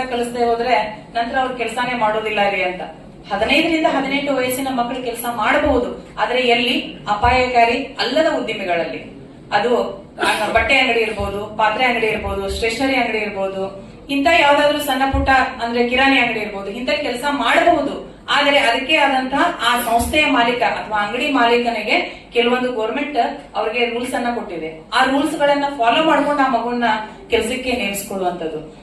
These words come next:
ಅದೇ ಹದಿನೈದರಿಂದ ಹದಿನೆಂಟು ವಯಸ್ಸಿನ ಮಕ್ಕಳು ಅಪಾಯಕಾರಿ ಉದ್ದಿಮೆಗಳು, ಅಂದ್ರೆ ಆಗಲೇ ಸರ್ ಹೇಳಿದಾಗೆ ಕಟ್ಟಡ ಇರ್ಬೋದು, ಟೈಲ್ಸ್ ಪಾಲಿಶಿಂಗ್ ಇರ್ಬೋದು, ಫ್ಯಾಕ್ಟರಿಗಳಿರ್ಬೋದು, ಗಣಿಗಳಿರ್ಬೋದು, ಇಟ್ಟಂಗಿ ಭಟ್ಟಿ ಇರ್ಬೋದು, ಗ್ಲಾಸ್ ಫ್ಯಾಕ್ಟರಿಗಳಿರ್ಬೋದು, ಅಶಿಡ್ ಫ್ಯಾಕ್ಟರಿಗಳಿರ್ಬೋದು, ಇಂತ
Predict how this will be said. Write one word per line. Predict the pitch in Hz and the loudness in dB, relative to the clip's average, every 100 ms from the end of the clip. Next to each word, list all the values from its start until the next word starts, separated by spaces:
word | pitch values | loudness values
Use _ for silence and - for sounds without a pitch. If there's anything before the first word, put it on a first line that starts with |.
| - | -6
ಅದೇ | 208 294 | 0 2
ಹದಿನೈದರಿಂದ | 311 240 240 285 285 277 269 | 4 4 2 2 0 -2 -2
ಹದಿನೆಂಟು | 262 220 226 240 240 | -2 -2 -4 0 0
ವಯಸ್ಸಿನ | 208 208 220 208 | 0 -4 -6 -4
ಮಕ್ಕಳು | 196 190 208 233 - - | -4 -4 -6 -6 -10 -10
ಅಪಾಯಕಾರಿ | 202 - 240 285 285 240 233 | -4 0 2 4 4 4 4
ಉದ್ದಿಮೆಗಳು, | 226 196 180 156 - - | 0 -2 -2 -2 -4 -6
ಅಂದ್ರೆ | 196 226 | 0 2
ಆಗಲೇ | 208 220 226 | 4 4 2
ಸರ್ | - 214 | 2 -2
ಹೇಳಿದಾಗೆ | 214 208 196 208 | -2 -2 -2 -2
ಕಟ್ಟಡ | 240 214 214 214 | -2 -2 0 2
ಇರ್ಬೋದು, | 214 208 202 190 233 247 - - | 2 0 -2 -2 -4 -6 -10 -10
ಟೈಲ್ಸ್ | 196 202 220 214 | -2 -2 -2 -4
ಪಾಲಿಶಿಂಗ್ | 208 202 220 208 | -4 -4 -6 -6
ಇರ್ಬೋದು, | 196 190 190 190 240 240 - | -8 -4 -4 -4 -6 -8 -6
ಫ್ಯಾಕ್ಟರಿಗಳಿರ್ಬೋದು, | 196 185 185 247 240 214 202 190 190 233 - - | -2 0 0 0 2 2 0 -2 -2 -4 -6 -4
ಗಣಿಗಳಿರ್ಬೋದು, | 190 240 254 233 - 190 196 214 233 | 0 0 2 2 2 -2 -2 -4 -6
ಇಟ್ಟಂಗಿ | 202 240 254 269 | -4 -2 2 2
ಭಟ್ಟಿ | 262 - | 2 2
ಇರ್ಬೋದು, | 220 208 190 190 214 | 0 0 -4 -6 -4
ಗ್ಲಾಸ್ | 208 220 247 | 0 2 2
ಫ್ಯಾಕ್ಟರಿಗಳಿರ್ಬೋದು, | 240 233 233 220 202 190 180 185 | -2 -4 -4 -4 -4 -6 -6 -2
ಅಶಿಡ್ | 208 - 247 | -2 -2 -4
ಫ್ಯಾಕ್ಟರಿಗಳಿರ್ಬೋದು, | 247 233 226 208 190 185 180 180 - - - - - 233 | 0 0 -2 -6 -4 -4 -4 -6 -8 -10 -14 -20 -16 -6
ಇಂತ | 285 302 | -4 4